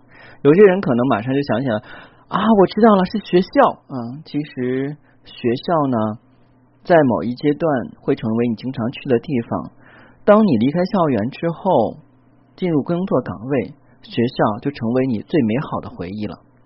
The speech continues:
但是有一个地方，你从小到大，以及你年龄变老、退休还要去的地方，那是什么地方呢？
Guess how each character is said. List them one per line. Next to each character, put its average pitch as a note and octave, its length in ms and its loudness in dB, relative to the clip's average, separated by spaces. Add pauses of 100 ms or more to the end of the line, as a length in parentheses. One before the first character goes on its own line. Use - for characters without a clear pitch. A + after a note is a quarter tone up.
(480)
但 B3+ 120 0
是 E4+ 100 2
有 A#2 160 8
一 - 20 2
个 - 80 -4
地 A#3 140 0
方， F3 200 4
你 B2 80 4
从 E3+ 160 -4
小 G3+ 140 4
到 E3+ 80 4 (100)
大， F3+ 240 0 (260)
以 C#3 140 4
及 C3 480 -4
你 G2 480 -6 (600)
年 B2+ 180 4
龄 F3+ 160 -2
变 G3 160 0
老、 B2 260 -2
退 - 120 -14 (200)
休 A#3 160 -2
还 G#3+ 220 -6
要 A#2 60 -2
去 - 200 -12
的 B2 80 -4
地 A#2+ 160 -4
方， A2 220 -8 (320)
那 A3+ 100 6
是 G3 60 6 (100)
什 A#2 80 -6
么 G#2 120 -4
地 C3+ 120 -4
方 B2+ 260 -6
呢？ A#2+ 80 -4